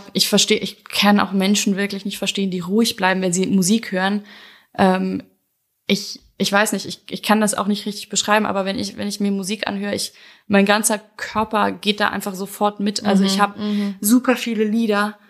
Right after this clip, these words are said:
Speaker 1: die irgendwie einfach emotional, also ich mein, ich, eben, ich bin ein sehr, sehr, sehr emotionaler Mensch.
Speaker 2: <laughs>
Speaker 1: Ähm, und <laughs> es gibt einfach so viele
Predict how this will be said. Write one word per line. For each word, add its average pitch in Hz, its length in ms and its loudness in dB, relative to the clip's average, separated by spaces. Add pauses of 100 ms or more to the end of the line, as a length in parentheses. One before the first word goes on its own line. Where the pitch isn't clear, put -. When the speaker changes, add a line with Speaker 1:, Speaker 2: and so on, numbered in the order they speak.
(440)
Speaker 1:
die 220 400 2
irgendwie 226 440 0
einfach 214 340 -6
emotional, 233 680 0
also 214 120 0
ich 208 100 -2
mein, 214 200 -2
ich, - 180 -12
eben, 202 160 0
ich 196 140 -12
bin 214 100 -8
ein 202 140 -6
sehr, 185 200 -2
sehr, 190 160 -8
sehr 101 200 -6
emotionaler 190 540 -10
Mensch. 180 320 -6
Speaker 2:
<laughs> - 40 -2 (340)
Speaker 1:
Ähm, 208 340 4
und 226 380 4 (240)
<laughs> - 280 -10
es 214 200 2
gibt 226 220 0
einfach 220 400 -2 (840)
so 240 520 4
viele 240 720 -4